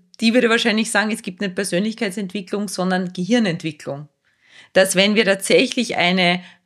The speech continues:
Veränderung, und zwar eine willentliche Veränderung in unserer Persönlichkeit vornehmen wollen, wir ja unsere Chemie und unser Gehirn verändern dürfen.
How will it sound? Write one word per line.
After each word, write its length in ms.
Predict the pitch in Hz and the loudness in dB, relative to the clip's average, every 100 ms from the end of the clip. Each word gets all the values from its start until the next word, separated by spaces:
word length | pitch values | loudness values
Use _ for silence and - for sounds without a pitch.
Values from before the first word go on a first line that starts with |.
| _ _ _ _ - | _ _ _ _ -6
Veränderung, 720 | - - 175 247 302 233 208 | -4 2 4 4 4 2 0
und 120 | 202 | -2
zwar 160 | - 151 | 0 0
eine 100 | 160 | 0
willentliche 720 | 160 269 311 294 254 202 185 175 | 0 2 4 2 0 -2 -2 -2
Veränderung 600 | 185 - 170 175 170 170 | -2 -4 -4 -4 -4 -6
in 120 | 165 | -6
unserer 300 | 180 180 165 | -6 -4 -6
Persönlichkeit 840 | 156 160 - 165 185 180 - 160 156 | -4 -4 -4 -6 -4 -4 -4 -4 -4
vornehmen 540 | - 147 190 180 160 | -4 -4 -2 -4 -4
wollen, 360 | 143 139 165 185 - - _ | -4 -4 -4 -6 -10 -20 _
wir 360 | - 156 185 202 | -8 0 2 2
ja 180 | 202 170 | 2 0
unsere 340 | 156 165 - | 0 -6 -10
Chemie 680 | - 175 170 165 190 233 247 - _ - | -10 -6 -6 -2 -2 -2 -4 -10 _ -10
und 180 | 175 180 | -4 -2
unser 260 | 180 175 | -2 -4
Gehirn 680 | 170 151 151 202 214 190 180 - _ _ _ _ - | -6 -10 -4 -2 0 -2 -4 -10 _ _ _ _ -10
verändern 580 | - 131 151 147 156 - | -4 -2 0 0 -2 -2
dürfen. 560 | 156 151 - 135 131 | -2 -2 -6 -12 -12